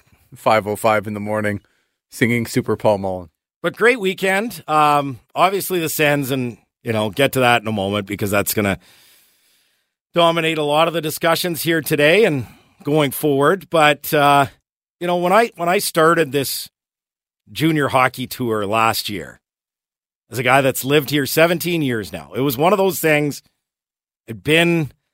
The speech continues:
Speaker 2: to all the rinks, right, everywhere I'd lived. And here, I'd lived here seventeen years, but because of duties with sixty-sevens and Sens, and, you know, I'd been to a few Olympiques games, I just hadn't been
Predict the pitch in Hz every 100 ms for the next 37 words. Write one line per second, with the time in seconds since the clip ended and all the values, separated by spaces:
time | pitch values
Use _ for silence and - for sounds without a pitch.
0 | _ _ _ _ _ - 143 143 190 190
1 | 170 165 151 135 - 139 165 165 180 175
2 | 165 156 139 110 87 123 135 113 226 202
3 | 107 127 175 _ 139 139 185 185 170 175
4 | 170 160 160 147 139 143 139 - _ -
5 | 147 147 170 196 185 117 143 165 165 165
6 | 123 131 123 - _ _ _ _ - 165
7 | 180 156 156 151 156 127 117 147 139 151
8 | 156 127 98 - _ _ _ _ - 147
9 | 147 139 156 160 - 165 160 151 139 156
10 | 139 - 143 147 143 143 190 - 170 175
11 | 139 135 160 143 143